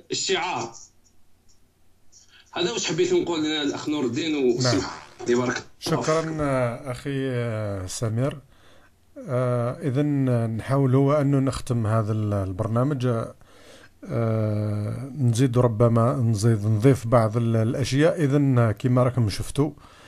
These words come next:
Speaker 2: آه، يعني درنا برنامج البارحة السبت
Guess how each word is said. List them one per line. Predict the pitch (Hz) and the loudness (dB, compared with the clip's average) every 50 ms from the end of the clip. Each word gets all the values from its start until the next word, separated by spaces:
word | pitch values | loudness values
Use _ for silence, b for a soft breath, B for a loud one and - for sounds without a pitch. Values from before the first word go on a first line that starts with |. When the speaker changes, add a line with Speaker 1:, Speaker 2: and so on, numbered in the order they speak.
| B B B B - - | B B B B -10 -4
Speaker 2:
آه، | 143 117 110 107 104 104 104 117 123 - - 175 165 | -2 0 0 0 0 -2 -4 -6 -10 -12 -12 -10 -6
يعني | 135 127 117 117 117 117 | -2 -2 0 0 0 2
درنا | 107 110 135 123 123 120 117 | 2 2 4 4 4 4 4
برنامج | 107 113 117 117 123 135 127 120 113 110 98 95 107 123 | 4 4 4 4 4 4 4 4 4 2 0 -2 -2 -2
البارحة | 117 110 104 117 - 135 123 107 107 104 98 107 143 143 127 113 107 95 113 139 175 - - | 0 0 0 -2 -4 -6 -6 -6 -6 -2 2 6 6 6 6 6 2 0 -2 -4 -4 -4 -8
السبت | 131 - - - 135 113 110 - - - - | -10 -8 -4 -4 -4 -4 -6 -8 -12 -14 -16